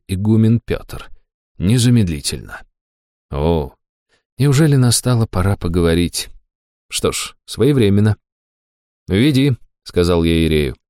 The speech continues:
"Лиза, отыщи Андрея, он где-то там остался. Скажи, что меня вызывают".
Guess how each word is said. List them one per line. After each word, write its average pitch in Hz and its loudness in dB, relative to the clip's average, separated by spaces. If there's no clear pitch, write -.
"Лиза, 113 2
отыщи 117 0
Андрея, 104 0
он 95 -2
где-то 113 0
там 110 0
остался. 85 -4
Скажи, 117 2
что 117 0
меня 110 2
вызывают". 87 0